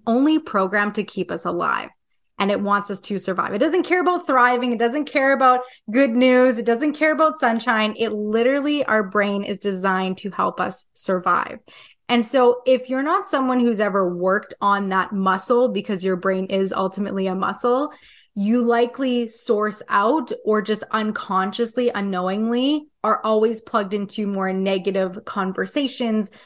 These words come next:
news, um, comparisonitis is some of where a lot of our inner dialogue comes from, um, even negative thoughts and, and monologues that we have with ourselves. And so when it comes to,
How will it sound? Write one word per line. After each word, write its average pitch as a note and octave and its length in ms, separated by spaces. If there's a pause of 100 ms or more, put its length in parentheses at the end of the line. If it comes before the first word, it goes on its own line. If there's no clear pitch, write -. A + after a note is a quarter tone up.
(120)
news, A#3+ 640 (260)
um, F#3 400
comparisonitis A3+ 1200
is F#3+ 160
some G3 200
of F#3+ 120
where F#3 280
a F#3 100
lot F#3 220
of F3 80
our F#3 120
inner F#3 220
dialogue G#3+ 560
comes G3+ 320
from, F#3+ 360 (220)
um, G3+ 160
even E4 240
negative A#3+ 380
thoughts F3+ 400
and, G3 180
and G3 400
monologues F#3+ 840 (300)
that F#3 160
we G3+ 80
have F#3 340
with F#3+ 240
ourselves. - 640 (640)
And B3+ 180
so A#3 520
when A#3 540 (140)
it A3 180
comes D4+ 360 (120)
to, A#3 480